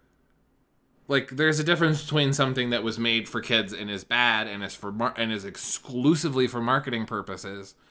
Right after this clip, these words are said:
and then you have those things, those projects where, like, you, it, cool, it's for that, obviously, because it's a kid's product,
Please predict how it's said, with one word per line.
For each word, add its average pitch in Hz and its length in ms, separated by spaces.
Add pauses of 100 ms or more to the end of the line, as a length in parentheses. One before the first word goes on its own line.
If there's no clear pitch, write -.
(440)
and 170 160
then 165 160
you 160 80
have 151 240
those 135 240
things, 120 500
those 113 200
projects 117 640
where, 113 100
like, 104 300
you, 113 300
it, 120 280
cool, 143 340
it's 117 160
for 135 300
that, 110 400
obviously, 113 500
because 101 300
it's - 0
a 98 60
kid's 127 180
product, 101 400